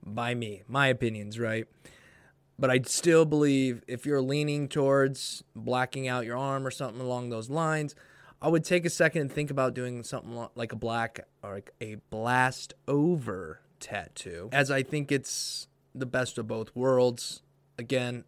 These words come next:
if you're looking at going that route. And remember, if a trend comes after this, something that you really, really, really love, you have a blacked out arm. It's kinda difficult to go from there.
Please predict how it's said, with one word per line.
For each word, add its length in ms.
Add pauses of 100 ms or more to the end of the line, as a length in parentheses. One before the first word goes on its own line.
(260)
if 220
you're 120
looking 300
at 140
going 240
that 180
route. 340 (840)
And 120
remember, 640
if 160
a 60
trend 480
comes 480 (200)
after 360
this, 300
something 380
that 180
you 180
really, 560
really, 300
really 280
love, 460 (720)
you 140
have 120
a 60
blacked 280
out 180
arm. 340 (1160)
It's 180
kinda 280
difficult 720 (360)
to 80
go 300
from 280
there. 400